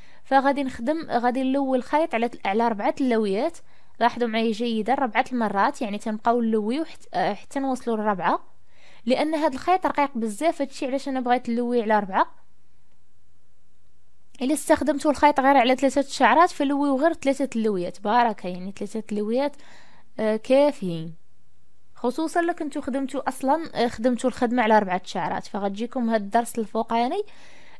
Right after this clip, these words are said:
الف-، الدرس الفوقاني دائما خدموه إما على جوج شعرات أو على ثلاثة، حتى يبغي يكون رقيق باش تيجي تيعطي واحد المنظر زوين وتيجيو يعني وحدة على وحدة، ماشي بحال هاد الدرس ال-، الأول اللي خدمناه.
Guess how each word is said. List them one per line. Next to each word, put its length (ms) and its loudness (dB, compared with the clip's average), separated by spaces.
الف-، 180 2
الدرس 360 2
الفوقاني 540 4
دائما 420 4
خدموه 440 0
إما 220 0
على 180 2
جوج 180 -4
شعرات 580 0
أو 180 0
على 120 0
ثلاثة، 420 0
حتى 360 0
يبغي 220 0
يكون 220 0
رقيق 460 0
باش 180 -4
تيجي 600 -2
تيعطي 320 2
واحد 260 0
المنظر 380 0
زوين 460 -2
وتيجيو 840 -2
يعني 260 2
وحدة 280 2
على 180 6
وحدة، 340 2
ماشي 260 -2
بحال 260 0
هاد 300 2
الدرس 640 2
ال-، 300 -2
الأول 540 0
اللي 200 0
خدمناه. 500 -2